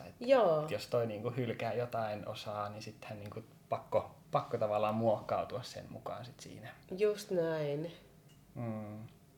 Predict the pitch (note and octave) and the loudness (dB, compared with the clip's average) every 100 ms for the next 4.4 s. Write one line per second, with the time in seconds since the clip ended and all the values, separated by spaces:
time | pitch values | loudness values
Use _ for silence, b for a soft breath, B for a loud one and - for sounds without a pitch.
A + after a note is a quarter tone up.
0 | - - B B B B C#3 E3 G#3 F3 | -20 -20 B B B B -4 -2 0 -2
1 | D#3+ C#3 - C3 B2+ B2+ B2+ A#2+ - - | -2 -6 2 4 4 2 2 -2 -6 -20
2 | - - B2 A#2 A2+ A2+ A2+ B B - | -20 -10 -4 -2 -2 -2 -4 B B -20
3 | b b b b b C#3 C3+ C#3+ B2+ A#2 | b b b b b 4 6 8 6 2
4 | - A#2 A2 | 0 2 2